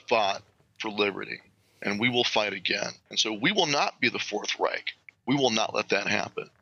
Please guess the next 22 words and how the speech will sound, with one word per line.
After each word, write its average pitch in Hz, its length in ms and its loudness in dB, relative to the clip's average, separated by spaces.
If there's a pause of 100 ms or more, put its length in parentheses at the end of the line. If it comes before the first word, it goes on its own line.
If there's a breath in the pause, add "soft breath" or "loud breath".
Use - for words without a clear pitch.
(140)
not 101 240 0
without 110 220 4
a 110 60 -2
fight. 78 340 0 (520)
So 92 340 2 (240)
once 104 180 2
again, 104 420 0 (300)
choose 117 380 2
now 117 280 2
who 110 100 2
you 107 200 4
serve. 107 500 4 (220 loud breath)
You'll 110 140 6
either 107 120 4
be 107 200 2
on 101 120 0
the 92 60 0
side 120 460 4
of 110 100 -2
we 120 100 4
the 110 80 -2
people, 120 560 0